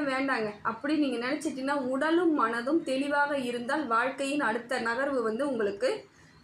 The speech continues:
சரியான நல்ல நகர்வா இருக்குங்க. மாற்றம் உரியதா இருக்குங்க. புரிதல் ரொம்ப வேணுங்க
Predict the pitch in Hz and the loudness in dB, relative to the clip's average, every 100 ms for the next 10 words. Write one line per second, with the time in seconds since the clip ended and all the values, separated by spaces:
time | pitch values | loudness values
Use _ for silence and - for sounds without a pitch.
0 | - - 262 277 269 294 269 247 302 302 | -6 -2 0 2 2 2 2 2 2 2
1 | 226 233 233 220 - 175 - - 240 277 | 2 0 0 0 -2 -6 -6 -6 2 2
2 | 339 330 294 262 285 269 269 233 214 190 | 4 4 4 2 2 2 4 2 0 -2
3 | 185 302 370 403 339 254 277 311 381 294 | 2 4 6 6 4 4 4 6 6 4
4 | 277 277 220 | 2 2 0